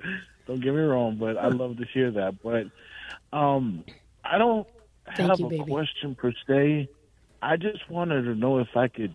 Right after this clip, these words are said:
Speaker 1: just give, uh, an insight that I,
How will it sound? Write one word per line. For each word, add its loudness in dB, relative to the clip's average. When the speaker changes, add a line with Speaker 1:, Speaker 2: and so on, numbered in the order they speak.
Speaker 1:
just -4
give, 4
uh, 4
an -4
insight 0
that 0
I, 2